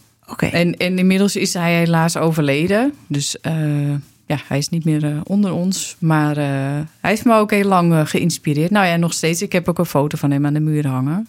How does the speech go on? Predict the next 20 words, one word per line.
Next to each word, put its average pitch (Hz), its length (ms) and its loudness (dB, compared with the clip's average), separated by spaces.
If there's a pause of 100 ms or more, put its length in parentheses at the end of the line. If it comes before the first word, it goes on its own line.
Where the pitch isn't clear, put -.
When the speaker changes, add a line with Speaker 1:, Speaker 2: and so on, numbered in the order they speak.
Speaker 1:
Ach. - 500 -4
Speaker 2:
Een, 165 300 0
een 175 220 -2
van 175 120 0
de 160 60 4
foto's 165 380 0
die 170 160 0
hij 147 140 2
toen 165 240 0
ook 151 180 -2
exposeerde 165 1000 -2
toen 165 180 0
ik 156 180 -2
nog, 151 360 -4
eh, 151 840 -2
in - 140 0
de 165 80 4
galerie 170 380 2
werkte. 190 560 -2 (960)
Ehm, 165 880 0